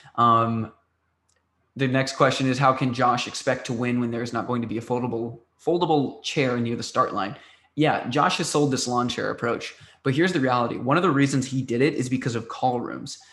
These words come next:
because you go into a call room, they have you sit down for ten or so minutes, waiting for your number, waiting for your bib.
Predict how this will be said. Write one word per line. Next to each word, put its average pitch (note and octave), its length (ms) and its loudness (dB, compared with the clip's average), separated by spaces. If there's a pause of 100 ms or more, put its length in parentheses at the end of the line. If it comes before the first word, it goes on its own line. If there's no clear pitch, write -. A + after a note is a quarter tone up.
(160)
because B2+ 320 -2
you A#2+ 80 -2
go C3 140 2
into E3+ 140 2
a F3 40 0
call A#2+ 240 0
room, B2 220 -2
they A#2 80 -2
have A#2 120 -4
you A#2 60 -6
sit D#3 260 -4
down B2+ 220 2
for A2+ 120 -8
ten B2+ 240 -4
or D3+ 60 2
so D3 200 2
minutes, A#2+ 380 0
waiting C3 280 0
for D#3 100 -4
your D#3 100 0
number, B2 280 -2
waiting B2+ 280 -4
for C#3+ 80 -2
your D3+ 80 2
bib. A#2 260 0